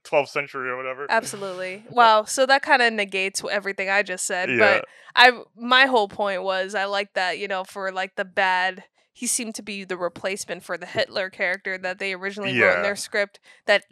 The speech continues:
Speaker 2: he wasn't someone that they were actually seeking to get for
Speaker 1: Mm-hmm.
Speaker 2: their report.
Speaker 1: But I, I feel like they were, 'cause the very first question is, remember the very, when the ver-, the very first scene in the classroom when he's like,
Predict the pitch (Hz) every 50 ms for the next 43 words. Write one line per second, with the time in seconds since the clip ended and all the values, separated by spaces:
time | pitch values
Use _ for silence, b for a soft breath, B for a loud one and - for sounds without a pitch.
0 | 202 202 - 226 208 208 185 190 190 190 202 180 170 185 - - 190 175 170 170
1 | 151 160 160 - 170 170 165 151 151 165 170 - - 185 160 151 160 165 - -
2 | - - - - - 90 113 196 - 131 131 113 - 104 95 87 202 - 175 175
3 | 180 185 - - 226 226 - - _ _ _ _ _ _ _ _ _ _ _ _
4 | _ _ - 123 127 139 147 160 175 190 202 202 202 202 196 196 196 190 - _
5 | - 127 - - 240 285 320 - - - 147 131 120 123 135 139 135 127 - 127
6 | 113 113 113 107 135 139 135 - - 135 120 - - 139 139 135 - - 131 117
7 | 113 110 107 104 101 - - - _ _ _ 131 131 135 143 139 131 117 107 -
8 | 127 120 123 135 139 127 123 117 113 107 113 135 - 120 113 110 120 120 131 127
9 | - - 131 - - 131 123 120 117 110 - 127 120 117 - - 131 127 120 113
10 | 110 110 104 107 107 101 101 101